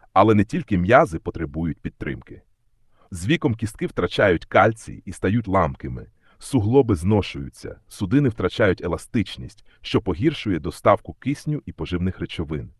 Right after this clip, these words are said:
Це призводить до набряків, повільного відновлення після фізичних навантажень, болів у литках і стопах. Усе це складається в загальну картину,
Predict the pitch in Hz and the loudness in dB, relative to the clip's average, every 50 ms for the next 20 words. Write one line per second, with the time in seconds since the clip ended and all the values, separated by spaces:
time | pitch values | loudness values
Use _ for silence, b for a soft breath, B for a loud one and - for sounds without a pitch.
0 | _ _ _ _ _ _ b b b b b b - 131 113 120 107 85 92 117 | _ _ _ _ _ _ b b b b b b 2 2 4 4 -2 0 2 0
1 | 123 110 104 78 95 90 92 82 71 76 87 90 95 92 - - - - - _ | 2 2 0 0 0 0 0 0 0 2 2 2 2 2 -2 -8 -14 -16 -16 _
2 | _ - 95 85 110 113 110 110 95 92 80 82 71 76 85 104 110 107 107 104 | _ -2 0 0 2 0 0 0 0 0 -4 -6 -4 0 0 2 2 2 0 -2
3 | 95 82 - - 98 - - 90 - - 92 78 92 95 - - 85 - 78 78 | -2 -2 -4 -8 -10 -8 -8 -10 -8 -8 -4 -4 -4 -4 -4 -6 -8 -6 -6 -6
4 | 71 71 69 - - 90 98 113 107 117 113 110 107 b b b b b b 80 | -4 -6 -6 0 2 4 4 4 2 -2 -4 -4 -6 b b b b b b 0
5 | 76 107 131 139 131 101 - 90 78 73 73 - - - 117 120 113 - _ 98 | 4 6 6 6 6 2 -2 -6 -6 -6 -6 -8 -2 0 0 0 0 -4 _ -14
6 | - - - - 95 - - - - - - _ _ _ _ _ _ _ _ _ | -14 -8 -4 -4 -4 -2 -4 -10 -10 -10 -16 _ _ _ _ _ _ _ _ _
7 | B B B B B B B B - 117 110 - - 170 180 - 147 120 - - | B B B B B B B B -6 -6 -4 2 2 2 4 4 0 -2 0 0
8 | 107 95 85 90 104 120 123 120 110 - - 101 78 73 82 87 - 98 107 110 | -2 0 2 4 2 4 4 0 0 -2 -4 -6 -4 -2 -4 -2 2 4 4 4
9 | 107 101 95 - - 85 - - - 131 107 73 62 - - | 6 2 0 0 0 -2 -2 0 0 0 0 0 -4 -8 -14